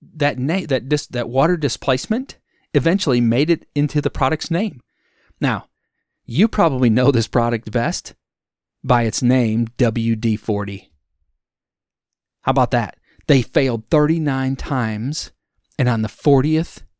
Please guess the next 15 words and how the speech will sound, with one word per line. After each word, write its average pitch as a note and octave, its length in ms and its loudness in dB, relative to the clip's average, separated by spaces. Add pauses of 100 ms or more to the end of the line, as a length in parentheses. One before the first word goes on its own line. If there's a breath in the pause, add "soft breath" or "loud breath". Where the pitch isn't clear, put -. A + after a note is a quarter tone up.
(200)
try, A2 520 0 (220)
they A2+ 140 0
got A2 220 2
it A2+ 60 -2
right. G#2+ 300 -2 (400 soft breath)
And C3 140 4
the A#2 60 6
name B2 200 4
W B2+ 420 2
D A#2 160 4
forty A#2+ 340 4
stands A2 320 0
for A2+ 140 -2
water A2 480 2
displacement G#2+ 840 -4